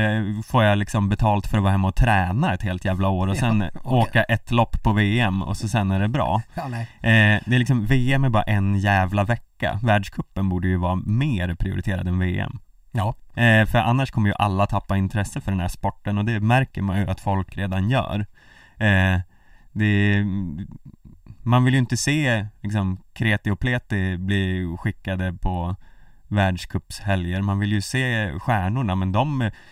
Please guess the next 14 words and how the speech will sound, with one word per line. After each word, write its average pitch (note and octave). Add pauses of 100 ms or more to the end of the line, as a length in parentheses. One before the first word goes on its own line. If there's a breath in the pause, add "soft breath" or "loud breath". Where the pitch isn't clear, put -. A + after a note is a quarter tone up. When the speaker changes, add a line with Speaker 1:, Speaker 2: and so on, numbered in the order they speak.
(160 loud breath)
Speaker 1:
är G2+
ju F#2+
liksom F#2+
världens F#2+
största F#2+
divor G2+
och F2+
vill F2+
bara, F2
liksom, F#2+
vara F#2+
hemma F2+
och F#2
mysa F#2+